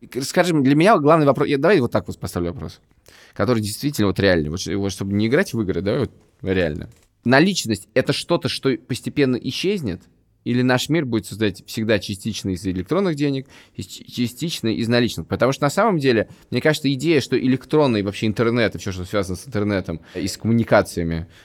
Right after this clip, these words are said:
э, так или иначе заменяет все, мне кажется, что это далеко не всегда так. То есть, скорее всего, мир в конце концов устаканится на уровне, когда есть и то, и другое, и одного гораздо больше, но другое тоже зачем-то нужно.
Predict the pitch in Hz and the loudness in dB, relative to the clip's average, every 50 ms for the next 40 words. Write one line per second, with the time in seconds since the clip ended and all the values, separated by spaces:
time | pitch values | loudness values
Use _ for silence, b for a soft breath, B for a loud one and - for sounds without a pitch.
0 | b b b - - 101 104 101 98 - 123 123 - 139 127 131 117 120 120 110 | b b b -2 0 2 2 2 2 2 0 2 2 0 0 0 -2 -4 -4 -2
1 | 120 123 127 127 135 127 110 - - - - 175 202 247 262 262 - _ _ - | 0 0 0 0 0 -2 -2 -4 -8 -4 -2 0 0 0 -2 -4 -10 _ _ -6
2 | 110 120 117 - 160 175 180 - 139 - - - 143 160 156 - 139 135 120 - | -4 -2 0 2 2 2 2 0 -6 -4 0 0 0 2 2 2 0 0 0 -4
3 | - _ _ - 127 131 131 123 - 165 156 139 - - 117 120 113 - 90 - | -10 _ _ -2 2 2 4 4 4 4 2 2 2 2 2 2 2 2 -2 -4
4 | - - _ - _ _ _ _ _ _ _ - - - 117 - - - - - | -4 -8 _ -20 _ _ _ _ _ _ _ 2 2 2 2 2 -2 -16 -16 -8
5 | - - 151 151 202 277 262 - - 156 143 139 143 180 196 170 - - 139 139 | -2 2 2 4 4 2 0 0 0 2 2 2 2 2 2 0 0 2 0 0
6 | 131 160 135 151 131 151 180 151 135 123 - - 131 - 175 196 220 190 147 - | 2 2 0 0 2 0 0 -2 -2 -2 0 0 0 2 2 2 2 2 0 0
7 | - 120 107 98 - B B B B - 135 135 139 147 180 208 170 139 135 - | 0 0 -2 -2 -4 B B B B -2 2 4 4 6 6 4 4 2 2 2
8 | 131 127 143 147 151 143 - 156 156 - - 170 165 147 127 139 147 156 160 208 | 4 6 6 4 4 2 -2 -6 -4 0 2 4 4 4 4 4 2 2 2 2
9 | 277 302 226 170 - 127 135 139 143 160 165 160 160 160 156 151 147 165 180 254 | 2 2 2 4 4 4 4 4 4 2 2 4 4 4 4 2 0 -2 -2 -2
10 | 285 - 156 151 147 139 147 156 190 208 - - 165 165 143 143 123 120 110 - | -2 -2 0 0 2 4 4 6 6 4 4 4 4 4 4 4 2 2 2 2
11 | 131 127 - 123 117 107 95 82 76 65 62 | 0 0 0 0 0 0 0 -2 -4 -6 -10